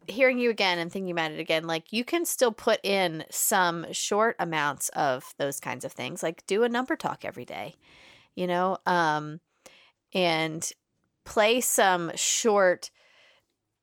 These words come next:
fluency kind of games, or, you know, like, it doesn't have to be two straight hours of computation. You can break, break up the smor-, small things with some other, like,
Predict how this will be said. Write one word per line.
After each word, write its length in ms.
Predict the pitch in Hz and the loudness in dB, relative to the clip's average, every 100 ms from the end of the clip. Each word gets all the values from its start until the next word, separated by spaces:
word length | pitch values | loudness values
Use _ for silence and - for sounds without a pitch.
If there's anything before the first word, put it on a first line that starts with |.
| _ _ _ | _ _ _
fluency 760 | - - 226 214 165 - 175 | -12 0 2 4 2 0 -2
kind 260 | 156 170 139 | -2 -2 -2
of 80 | 143 | -2
games, 520 | 147 131 127 127 - | -2 -2 -4 -6 -4
or, 120 | 143 | -2
you 160 | - 202 | -2 0
know, 120 | 185 | 4
like, 340 | 175 160 - - _ _ - | 6 4 -2 -20 _ _ -6
it 80 | 196 | 0
doesn't 260 | 208 196 | 0 0
have 400 | - - 196 190 | -4 0 0 0
to 80 | 180 | -8
be 380 | 160 190 170 160 | -4 -2 -2 -2
two 220 | - 185 | -2 -2
straight 340 | - - 165 | 0 0 0
hours 560 | - 160 143 131 139 - - | 2 0 0 -2 -2 -6 -4
of 520 | 151 135 139 - - _ _ | -2 -2 -6 -12 -18 _ _
computation. 840 | - 160 156 160 165 - 139 147 | -6 -4 -4 -2 -2 -2 -6 -6
You 80 | 165 | -6
can 320 | - 160 147 - - - - - | -2 -2 -4 -12 -20 -20 -20 -2
break, 360 | 208 202 - - _ 190 | 2 2 -2 -20 _ -4
break 320 | 202 196 - | 0 0 2
up 300 | 185 175 - | 2 2 2
the 340 | 180 156 143 - - | 2 4 2 -4 -10
smor-, 360 | - 175 - | -4 -2 -2
small 400 | - - 185 196 | -4 -2 2 2
things 400 | - 165 143 151 | 2 -4 -6 -4
with 140 | 160 - | -4 -4
some 160 | 175 | -6
other, 400 | 131 170 165 156 | -2 0 2 2
like, 340 | 143 147 143 | 0 0 -2